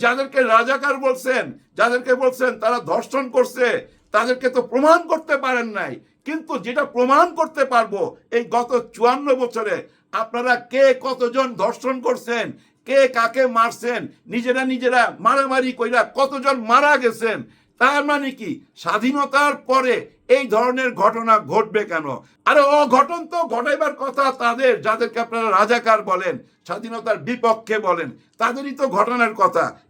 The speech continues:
কারণ দেশকে অশান্ত কইরা তুলতে হবে। তারা তো এই বাংলাদেশ চায় নাই, কিন্তু তারা যেভাবে চাইছে আপনারা সেভাবে বাংলাদেশকে চাইতে পারেন নাই। বাংলাদেশকে যদি সেভাবেই চাইতেন, স্বাধীনতার পরে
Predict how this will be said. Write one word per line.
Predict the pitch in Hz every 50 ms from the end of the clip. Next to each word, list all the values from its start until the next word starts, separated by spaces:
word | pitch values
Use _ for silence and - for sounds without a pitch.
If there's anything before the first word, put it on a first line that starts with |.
| -
কারণ | 170 196 214 214 180 143 -
দেশকে | 247 254 254 - 254 233 214
অশান্ত | 220 - 226 277 320 311 - 302 262 254
কইরা | 240 226 214 214 196
তুলতে | 202 180 - - 170 156
হবে। | 147 139 131 120 - - _ _ _ -
তারা | 214 247 254 254
তো | 269 247
এই | 247 - 233
বাংলাদেশ | 269 294 294 294 277 226 254 254 254 254 - -
চায় | 185 165 160 151 - 131
নাই, | 110 95 - _ _ _ _
কিন্তু | - 233 240 233 -
তারা | 233 240 254 262 208 214
যেভাবে | 262 262 254 254 262 254 254 240
চাইছে | 240 233 233 233 202 - - - _ _ _ 190 233 269
আপনারা | 262 262 240 247 269 302 277 -
সেভাবে | 240 254 247 240 240 240 240 233 165 151 196
বাংলাদেশকে | 214 220 214 190 160 170 170 170 - 196 185 - -
চাইতে | 180 170 165 160 156 - - -
পারেন | 151 135 127 120 113 107 104
নাই। | 98 90 - _ _ _ _ _ -
বাংলাদেশকে | 202 240 254 254 233 - 220 226 220 - 254 233
যদি | 247 233 247 240 - -
সেভাবেই | 214 226 220 226 233 277 294 277 - - -
চাইতেন, | 240 233 233 226 233 247 233 190 135 - - _ _ _ _ -
স্বাধীনতার | 175 175 190 190 233 247 254 247 262 262 - - 247 - 233
পরে | 240 240 220 202